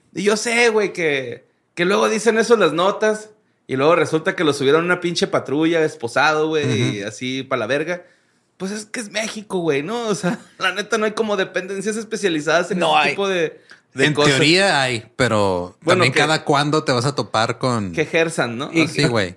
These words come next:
Speaker 3: y que tengan recursos,
Speaker 2: Ajá,
Speaker 3: güey,
Speaker 2: que tengan
Speaker 3: para
Speaker 2: los
Speaker 3: poder,
Speaker 2: recursos.
Speaker 3: ajá, estar atentos a este tipo
Speaker 2: Sí,
Speaker 3: de
Speaker 2: y
Speaker 3: cosas.
Speaker 2: luego ponen a alguien ahí a cargo de ese pedo y luego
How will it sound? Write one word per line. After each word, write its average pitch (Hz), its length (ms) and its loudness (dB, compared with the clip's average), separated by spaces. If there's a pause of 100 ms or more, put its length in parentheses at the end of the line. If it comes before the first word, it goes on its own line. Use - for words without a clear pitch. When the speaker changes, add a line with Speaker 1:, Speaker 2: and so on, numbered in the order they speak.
Speaker 3:
y 170 120 2
que 147 120 -2
tengan 147 880 2
recursos, 160 640 0
Speaker 2:
Ajá, 113 80 2
Speaker 3:
güey, 123 80 4
Speaker 2:
que 120 60 0
tengan 120 140 2 (120)
Speaker 3:
para 131 60 0
Speaker 2:
los 127 100 2
Speaker 3:
poder, 123 200 4
Speaker 2:
recursos. - 260 -2
Speaker 3:
ajá, 110 380 -4
estar - 480 -4
atentos 123 640 -2
a 120 60 0
este 113 140 -8
tipo 117 200 -4
Speaker 2:
Sí, 196 40 4
Speaker 3:
de 196 40 2
Speaker 2:
y - 40 2
Speaker 3:
cosas. 131 100 4
Speaker 2:
luego 139 140 0
ponen 143 200 0
a 139 60 0
alguien 135 260 -2
ahí 117 240 2
a 127 100 -2
cargo 135 320 0
de 101 460 0
ese 117 140 -2
pedo 127 420 2
y 113 80 0
luego 104 600 -2